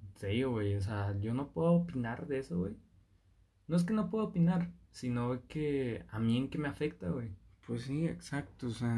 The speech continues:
Speaker 2: ¿a ti en qué te afecta? O sea, a ti no te van a adoptar,
Speaker 1: Ándale.
Speaker 2: no sé, o sea,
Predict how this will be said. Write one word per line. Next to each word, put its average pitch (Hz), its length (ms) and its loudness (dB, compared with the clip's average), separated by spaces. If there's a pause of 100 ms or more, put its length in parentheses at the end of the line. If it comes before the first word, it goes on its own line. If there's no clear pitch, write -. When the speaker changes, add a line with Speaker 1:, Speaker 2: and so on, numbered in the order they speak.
(360)
Speaker 2:
¿a 107 160 -18
ti - 100 -10
en 143 80 -4
qué 170 120 -12
te 165 120 -8
afecta? - 440 -8
O 120 120 -6
sea, 120 240 -6 (600)
a 110 160 -4
ti 120 120 -2
no 131 160 0
te 120 100 -6
van 120 180 0
a 123 60 0
adoptar, 127 640 0
Speaker 1:
Ándale. 120 260 2
Speaker 2:
no 113 60 2
sé, 127 260 0
o 123 100 -2
sea, 120 400 -4